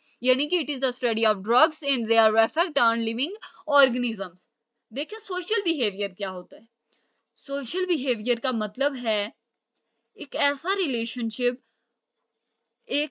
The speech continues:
एक ही एरिया में रहने वाले जो एनिमल्स हैं, एक ही एरिया में रहने वाले जो लोग हैं,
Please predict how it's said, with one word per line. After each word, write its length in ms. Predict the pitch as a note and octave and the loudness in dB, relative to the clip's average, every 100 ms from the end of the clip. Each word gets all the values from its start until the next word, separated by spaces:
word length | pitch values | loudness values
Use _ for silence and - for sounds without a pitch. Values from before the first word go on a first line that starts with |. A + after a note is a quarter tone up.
| _ _ _ _ - _ _ | _ _ _ _ -20 _ _
एक 200 | C4 D4 D4 | -2 -2 -2
ही 160 | E4 C#4+ | 0 2
एरिया 280 | C4 C4 | 2 0
में 140 | C4+ C#4+ | 0 0
रहने 260 | B3 B3 | 0 0
वाले 240 | B3+ A#3+ A#3+ | 0 0 0
जो 120 | B3 | -2
एनिमल्स 560 | A#3+ A3 A3 B3 A#3 C4 | -2 0 0 -4 -6 -8
हैं, 200 | A#3+ - | -8 -6
एक 280 | A#3+ A#3 | -8 -6
ही 100 | C#4 | -4
एरिया 220 | A#3+ A3+ A3+ | -2 0 0
में 180 | A#3 | -2
रहने 240 | A3 A3 A3 | -4 -4 -2
वाले 240 | A3 A3 | 0 0
जो 160 | G#3 A#3+ | 0 -2
लोग 440 | A3 G3 A3 B3+ A3 | 0 2 2 0 -4
हैं, 220 | A#3+ | -6